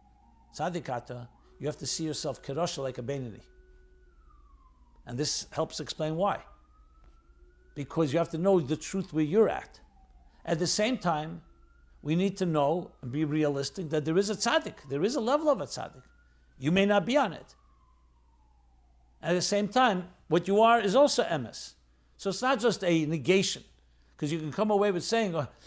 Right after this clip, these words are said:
everyone tells you you're a tzaddik," uh, and then the day, it can be very depressing. You're not.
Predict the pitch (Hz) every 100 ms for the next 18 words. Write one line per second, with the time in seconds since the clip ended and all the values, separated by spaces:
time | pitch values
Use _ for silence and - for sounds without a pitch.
0 | - - 190 180 143 151 139 139 143 135
1 | 175 190 143 139 - - _ - 180 175
2 | - - - - _ _ _ _ _ -
3 | 156 190 190 175 214 208 175 - _ _
4 | _ _ 131 160 160 160 202 196 214 233
5 | 240 175 151 190 247 233 -